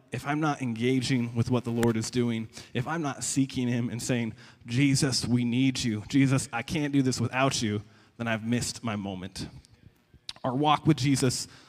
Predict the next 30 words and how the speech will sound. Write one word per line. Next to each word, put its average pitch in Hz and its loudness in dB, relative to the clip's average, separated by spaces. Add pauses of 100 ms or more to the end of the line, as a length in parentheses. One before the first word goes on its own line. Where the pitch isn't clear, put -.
(720)
we 127 2
have 135 2
actions. 113 -4
It 123 -4
leads 143 0
to - -8
actions. 113 -2
It 131 -4
leads 143 2
to 120 -2
us - 0
doing 131 4
something. 104 -8 (680)
And 120 0
we 123 0
have 127 -4
to 123 -2
have 117 -2
a 110 -2
hunger 131 0
to 120 -2
see 120 0
him 110 0
move 110 0 (360)
in 123 -2
order 110 0
to 110 -4
have 113 -4
those 101 -2 (100)
actions. - -10